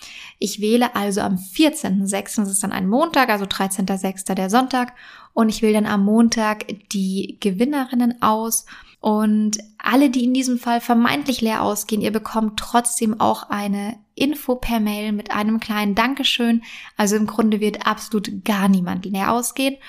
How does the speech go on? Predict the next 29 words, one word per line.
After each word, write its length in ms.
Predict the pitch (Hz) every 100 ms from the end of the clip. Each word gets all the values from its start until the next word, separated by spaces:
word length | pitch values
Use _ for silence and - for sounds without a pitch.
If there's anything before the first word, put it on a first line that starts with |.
| - - _ -
Und 220 | 233 226
ich 140 | -
freue 220 | - 226
mich, 200 | 220 226
wenn 140 | 226 214
ihr 120 | 208
da 380 | 208 202 202 208 214
mit 160 | 196
dabei 320 | 202 196 -
sein 240 | 240 233 214
möchtet 300 | 208 202 208
und 100 | 202
wenn 160 | 202
wir 120 | 202 208
ein 180 | 208
ganz 420 | 190 196 202 196 -
kleines 380 | - 196 196
bisschen 380 | - 196 - 202
unsere 320 | - 330 269
fünfzigste 640 | 240 262 247 - 208 - -
Folge 360 | - - 185 185
gemeinsam 500 | - 185 185 190 185
feiern. 560 | - - - 202 214 _ _ _ _ _ _ -
Also 360 | 214 202 196 196 - -
Screenshot 640 | - - 311 302 294 285 -
von 160 | -
einer 140 | 220 214
positiven 560 | 214 254 233 233 226
Podcast-Bewertung 920 | 233 254 - 247 - 233 226 226 226